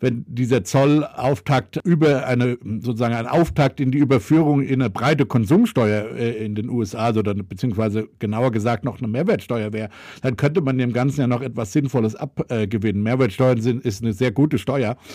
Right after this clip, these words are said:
aber, äh, das, äh, scheint ja nicht der Fall zu sein, sondern in, er versteht einfach sozusagen das Einmaleins von der Besteuerungstheorie nicht.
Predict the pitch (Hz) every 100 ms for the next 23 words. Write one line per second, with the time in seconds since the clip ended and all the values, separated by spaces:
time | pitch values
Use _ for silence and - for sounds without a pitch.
0 | - - - - 127 127 131 123 135 135
1 | 123 113 127 - - 143 120 113 123 110
2 | 107 107 - 110 110 98 95 90 82 92
3 | 110 104 107 107 117 113 110 110 101 107
4 | 104 - 107 - 120 - 113 - 113 -
5 | - 120 98 117 117 110 101 120 120 113
6 | - 120 117 - 110 104 - 127 113 -
7 | 127 110 95 - 117 104 107 98 90 -